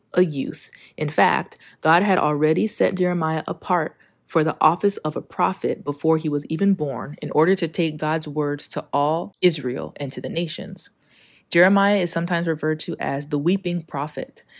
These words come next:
This designation comes from his tender concern about his countrymen's impending punishment.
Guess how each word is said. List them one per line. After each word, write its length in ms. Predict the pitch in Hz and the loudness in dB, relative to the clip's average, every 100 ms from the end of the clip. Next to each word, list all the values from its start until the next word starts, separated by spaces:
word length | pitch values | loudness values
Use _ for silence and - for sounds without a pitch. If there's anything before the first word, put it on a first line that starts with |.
| - - | -20 -2
This 120 | 180 | -2
designation 720 | - 170 208 190 160 156 160 | 2 2 2 0 0 -2 -4
comes 240 | 156 147 147 | -4 -6 -6
from 140 | 156 | -6
his 120 | 151 | -6
tender 380 | 135 165 156 202 | -6 -4 -2 -2
concern 500 | 208 233 - 156 156 | -2 -4 -2 -2 -2
about 280 | 151 135 139 | -2 -4 -4
his 120 | 143 | -4
countrymen's 640 | - 165 165 175 170 165 160 | -4 -4 -2 -4 -4 -4 -6
impending 1080 | 143 147 - _ _ _ - 190 185 175 175 | -8 -8 -10 _ _ _ -2 2 4 2 -2
punishment. 680 | - 156 139 123 117 - | -4 -6 -6 -8 -10 -14